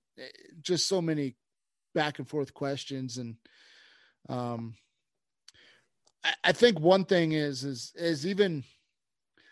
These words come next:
where we were at, uh, we kinda hit, like, a lot of different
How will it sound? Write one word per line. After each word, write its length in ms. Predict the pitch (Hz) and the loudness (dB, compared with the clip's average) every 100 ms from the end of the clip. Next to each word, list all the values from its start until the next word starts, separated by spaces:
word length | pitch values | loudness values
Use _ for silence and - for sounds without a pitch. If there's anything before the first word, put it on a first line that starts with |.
| _ _ _ _ - _ _ _ _ _ | _ _ _ _ -20 _ _ _ _ _
where 220 | 160 170 165 | -2 2 4
we 180 | 175 | 4
were 220 | 208 180 151 | 8 8 10
at, 380 | 160 151 139 - _ _ _ _ _ _ _ _ _ _ _ _ _ _ _ _ _ _ _ _ _ - | 8 6 4 -2 _ _ _ _ _ _ _ _ _ _ _ _ _ _ _ _ _ _ _ _ _ 0
uh, 420 | 143 143 131 120 110 - _ _ _ _ _ _ _ - | 4 6 4 2 -4 -14 _ _ _ _ _ _ _ -2
we 120 | 156 | -2
kinda 280 | 139 185 170 | 2 2 2
hit, 380 | 135 165 175 143 | 2 4 4 4
like, 220 | 156 135 _ - 143 139 123 - - | 0 0 _ -20 -18 -14 -14 -14 -8
a 100 | 151 | 0
lot 260 | 143 156 165 | 4 6 6
of 140 | 139 | 6
different 500 | 156 156 - 147 135 | 4 2 2 0 0